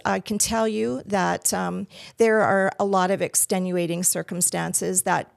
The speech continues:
force women to think a certain way during an unexpected pregnancy. And, um, it could be, it could be relationship that they're in. It could be,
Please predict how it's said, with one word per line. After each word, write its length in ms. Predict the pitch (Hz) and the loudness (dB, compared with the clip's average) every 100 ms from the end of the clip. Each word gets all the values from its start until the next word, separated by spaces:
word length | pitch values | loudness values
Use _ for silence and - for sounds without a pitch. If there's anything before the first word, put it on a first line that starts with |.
| - | -20
force 640 | - - 214 214 226 - | -10 -2 0 2 2 0
women 360 | 185 165 165 185 | -2 -4 -6 -4
to 380 | - 175 170 - - _ _ - | -2 -2 -6 -12 -20 _ _ -20
think 380 | - 202 175 202 | -2 -2 0 0
a 40 | |
certain 460 | 180 - 190 196 190 | 0 0 -2 -4 -2
way 380 | 180 180 220 339 _ - - - | 0 0 -2 -4 _ -20 -20 -12
during 320 | 196 190 180 | -4 -2 -2
an 140 | 175 - | -4 -4
unexpected 720 | 190 180 - - 180 - 175 | -4 -2 -2 -2 -4 -4 -8
pregnancy. 600 | - 170 170 175 - 180 | -4 -4 -4 -4 -2 -2
And, 300 | - 180 185 190 - - - | -4 -4 -6 -8 -16 -18 -6
um, 360 | 185 175 175 - | -2 -2 -4 -4
it 200 | 208 - | -4 0
could 240 | 233 175 | 0 0
be, 300 | 190 180 185 - | -2 -2 -2 -6
it 80 | 196 | -10
could 200 | 190 180 | -8 -6
be 120 | 180 | -4
relationship 720 | 175 180 190 - 196 - - | -2 0 0 -2 -4 -6 -4
that 200 | 185 185 | -6 -4
they're 160 | 185 180 | -4 -2
in. 240 | 185 180 | -4 -6
It 100 | - | -8
could 260 | - 185 175 | -6 -6 -4
be, 360 | 185 175 170 | -4 -4 -4